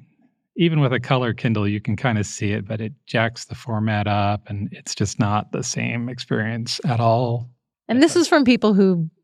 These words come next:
Speaker 2: love their Kindles. I've been known to clutch my Kindle to my heart.
Speaker 1: I love both formats. I love having an electronic version that I can walk around with,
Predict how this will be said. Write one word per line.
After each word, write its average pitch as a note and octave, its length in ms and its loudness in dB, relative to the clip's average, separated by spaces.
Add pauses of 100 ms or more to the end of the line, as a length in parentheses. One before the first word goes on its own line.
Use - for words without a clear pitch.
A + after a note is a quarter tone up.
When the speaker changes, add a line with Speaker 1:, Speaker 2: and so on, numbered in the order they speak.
(140)
Speaker 2:
love G3 380 6
their E3+ 140 2
Kindles. E3+ 500 0
I've G3+ 220 4
been G#3+ 160 2
known F#3+ 220 4
to F3 60 2
clutch - 320 0
my E3+ 120 4
Kindle E3+ 360 0
to - 120 -6
my E3 140 0
heart. D3+ 440 0 (300)
Speaker 1:
I G4 320 0 (260)
love D#3 280 2
both C3 240 2
formats. G#2 500 -2
I B2+ 140 0
love C#3+ 800 0 (300)
having E3 340 2
an E3+ 60 4
electronic E3 500 2
version B2+ 340 2
that G#2+ 100 0
I G#2 80 0
can G#2 180 -4
walk C3+ 220 0
around C3 320 2
with, A#2+ 220 0